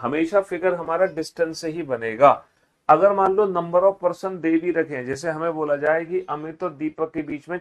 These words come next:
चार व्यक्ति हैं, तो बीच में चार व्यक्ति हैं या इनके बीच की दूरी पाँच है, दोनों का मीनिंग एक ही है। तो अगर हमें बोला जाए ना कि अमित और दीपक के बीच में चार व्यक्ति हैं,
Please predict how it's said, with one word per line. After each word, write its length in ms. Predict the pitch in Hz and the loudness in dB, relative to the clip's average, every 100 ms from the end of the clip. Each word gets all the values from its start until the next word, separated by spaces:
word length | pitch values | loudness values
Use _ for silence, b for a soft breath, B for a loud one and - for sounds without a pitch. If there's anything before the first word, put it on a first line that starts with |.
| - | 0
चार 280 | 156 156 | 4 4
व्यक्ति 380 | 151 127 - 123 | 4 -2 -4 -12
हैं, 200 | 113 101 - _ _ _ _ - | -10 -12 -16 _ _ _ _ -4
तो 80 | |
बीच 460 | 170 117 147 165 175 | -4 -4 -4 -4 -4
में 120 | 202 202 | -6 0
चार 260 | 196 190 | 4 6
व्यक्ति 400 | 185 180 - 185 | 4 -2 -2 -2
हैं 180 | 185 190 | 0 0
या 240 | 185 165 175 | -2 -4 -4
इनके 260 | 170 170 | -8 -4
बीच 280 | 160 165 165 | -4 -4 -12
की 120 | - | -12
दूरी 240 | 170 180 185 | -6 -4 -4
पाँच 400 | 190 170 165 180 | -2 0 0 0
है, 200 | 185 - 135 | -2 -2 0
दोनों 260 | 147 160 | 0 0
का 120 | 165 | -2
मीनिंग 380 | 165 156 156 151 | -2 -2 -4 -4
एक 140 | 135 - | -6 -6
ही 100 | 123 | -10
है। 160 | 110 - _ _ _ | -10 -12 _ _ _
तो 40 | 170 | -4
अगर 340 | - 147 180 | 2 6 6
हमें 220 | 190 202 | 6 0
बोला 200 | 190 190 | 0 6
जाए 200 | 190 180 | 6 6
ना 160 | 190 240 | 2 -2
कि 180 | 233 226 | -4 -8
अमित 380 | - 170 202 202 | -6 -6 -6 -8
और 60 | |
दीपक 340 | 165 180 185 185 | -8 -8 -8 -6
के 80 | 185 | -8
बीच 260 | 180 180 | -8 -10
में 120 | 190 190 | -10 0
चार 280 | 185 175 175 | 6 6 4
व्यक्ति 340 | 175 _ 175 | -6 _ -8
हैं, 220 | 165 127 | -6 -8